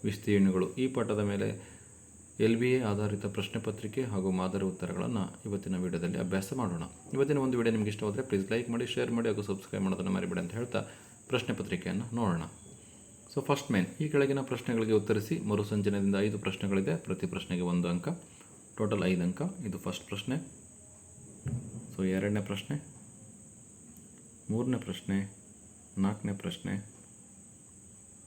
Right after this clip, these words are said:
ಐದನೇ ಪ್ರಶ್ನೆ. ಇದು ಮರುಸಿಂಚನದಿಂದ ಪಡೆದುಕೊಂಡಿರುವ ಪ್ರಶ್ನೆಗಳು.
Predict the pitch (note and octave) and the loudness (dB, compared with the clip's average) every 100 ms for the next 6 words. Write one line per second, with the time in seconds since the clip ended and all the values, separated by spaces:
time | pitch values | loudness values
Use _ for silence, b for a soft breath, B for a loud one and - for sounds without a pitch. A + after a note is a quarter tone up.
0 | - - - - - - - - G#2+ F2+ | -20 -20 -20 -20 -20 -20 -16 0 2 4
1 | D#2+ - - - - C3 C3 C3+ A2 A#2+ | 2 -6 -10 -14 -4 0 0 0 2 0
2 | - B2+ B2 A2+ G2+ G2 A2 G2 F2+ F2+ | 2 -2 0 2 4 4 2 2 2 2
3 | F2+ F2+ E3+ E3+ - - E3+ D#3+ | 0 2 0 0 -2 0 0 0